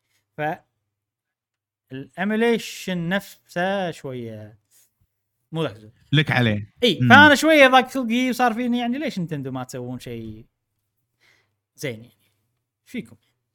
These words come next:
Speaker 1: بس لما لعبت وياك،
Speaker 2: <laughs>
Speaker 1: تعرف اللي تبخر كل الأشياء تبخرت.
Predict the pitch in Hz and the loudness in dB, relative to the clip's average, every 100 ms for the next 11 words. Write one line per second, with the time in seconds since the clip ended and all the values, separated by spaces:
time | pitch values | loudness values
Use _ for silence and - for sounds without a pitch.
0 | _ _ _ _ 208 202 247 254 240 240 | _ _ _ _ -10 -2 2 4 4 4
1 | 294 240 247 302 - - - - 208 - | 2 4 4 4 2 -4 -8 -20 -12 -2
2 | 240 214 214 185 208 - 160 - 151 143 | -2 0 -2 0 0 0 -6 -6 -6 -6
3 | 127 - 147 139 139 - 147 | -6 -2 -2 -4 -10 -10 -10